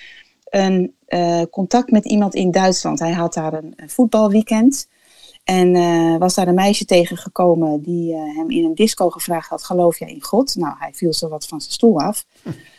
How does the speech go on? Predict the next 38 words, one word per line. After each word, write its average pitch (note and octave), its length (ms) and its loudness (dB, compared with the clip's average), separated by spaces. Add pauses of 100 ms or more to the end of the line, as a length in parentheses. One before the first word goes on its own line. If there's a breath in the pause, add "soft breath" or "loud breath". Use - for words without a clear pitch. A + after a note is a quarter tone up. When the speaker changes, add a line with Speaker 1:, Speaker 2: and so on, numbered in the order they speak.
(240 loud breath)
Speaker 1:
En, F#3 380 4
eh, F3 180 4
maar A3 160 2
die A3+ 100 4
zijn G#3+ 240 2
in G3 100 -2
gesprek C4+ 380 0
geraakt G3+ 400 0
en G#3+ 100 2
ze - 80 -2
hebben G3+ 180 0
contact B3+ 440 -4
gehouden. F3 500 -6
En G3+ 120 -6
eigenlijk G#3 360 -8
door A#3 160 4
het G#3+ 140 2
contact C4+ 500 -2
met G3 180 -4
haar G#3+ 460 -2 (480 loud breath)
is B3 200 2
hij A3 280 0
uiteindelijk G3 440 -2
tot F#3 160 -8
geloof A3 340 2
gekomen, F#3+ 680 -6
maar G3 180 -2
kende, F#3 560 2
ja, F3 280 -4
in F3+ 180 2
zijn E3 280 -2
woonplaats F3 540 2
helemaal F#3 420 0
geen, D#3 540 -8
eh, D3 60 -20
geen D#3+ 180 -20
christenen. F#3+ 640 -10 (640 soft breath)
Ehm, D#3 560 -2